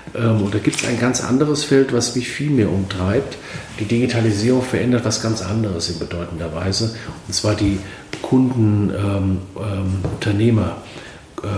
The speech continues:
Kommunikationsverhalten. Ja, früher gab's einen Brief, gab's einen Flyer, gab's das Telefonat, gab's die stehende soziale Verbindung, äh, Mund-zu-Mund-Propaganda.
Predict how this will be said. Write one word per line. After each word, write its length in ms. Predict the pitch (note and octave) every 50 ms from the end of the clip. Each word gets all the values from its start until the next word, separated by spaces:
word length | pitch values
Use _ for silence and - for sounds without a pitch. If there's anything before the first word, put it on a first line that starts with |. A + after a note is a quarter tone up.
| F#2+ F#2 -
Kommunikationsverhalten. 1800 | - G#2+ G#2 G2+ G#2 G2+ G2+ F#2+ F#2+ - - G2 G2+ F#2+ - - - - - - - F#2 F#2 F#2 - - - D#2+ D2+ - - - - - - - - - - - - - - - - - - -
Ja, 280 | - G2 G2+ A2 - - - -
früher 280 | - - G2 G2+ G2
gab's 280 | F#2 F#2+ F#2 F#2 G2 G2+
einen 80 | F#2+
Brief, 460 | F#2 - - B2 B2 B2+ B2+ A#2+ - -
gab's 240 | G2 F#2+ F#2 -
einen 100 | G2 F#2
Flyer, 560 | - - G2+ G#2+ A#2 A2+ A2+ A2+ A2 G#2+ G#2+ G#2 -
gab's 240 | - F#2+ F#2 - -
das 140 | F#2+ -
Telefonat, 720 | - G#2+ G2 G2 F#2 - F#2 F2+ F#2+ G#2 A2 A2+ A#2 A2+ - - - - - - - -
gab's 280 | F#2+ F#2+ F2+ - -
die 80 | - G2
stehende 600 | - - - - G2 A2 A2+ G#2+ G2 G2 F#2+ F#2 - - - - - - -
soziale 580 | - F#2+ F#2 - - - F#2 F#2 G2+ G#2+ G#2+
Verbindung, 840 | G2 - - F#2+ F2+ - A2+ A#2 B2+ B2+ B2 A#2 A2 A2+ A2 G#2 - - -
äh, 420 | - - G2+ G2+ G2 G2 F#2+ F#2+
Mund-zu-Mund-Propaganda. 1160 | G2 G#2+ G2 - - F#2+ F#2+ A2+ C3+ C3+ A#2+ B2 A2+ A2+ A2 G2 G2+ G#2 G#2+ G#2 G#2 G2+ F#2+ -